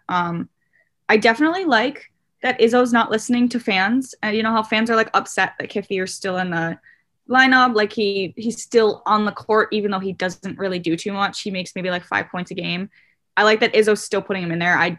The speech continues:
think Thomas Kithier, like, brings a good amount of energy to the team, and he's very helpful when it comes to, like, getting the ball to different places. Even if he's not the one scoring, like, he still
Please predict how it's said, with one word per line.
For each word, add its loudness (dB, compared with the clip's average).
think -4
Thomas -6
Kithier, -6
like, -6
brings -4
a 0
good -2
amount 0
of -4
energy -4
to -2
the -6
team, -6
and 0
he's -2
very 2
helpful -2
when 0
it -6
comes -4
to, -2
like, 0
getting -4
the -6
ball -2
to -6
different -6
places. -6
Even 6
if 0
he's 0
not 2
the -2
one -2
scoring, -2
like, -4
he -6
still -4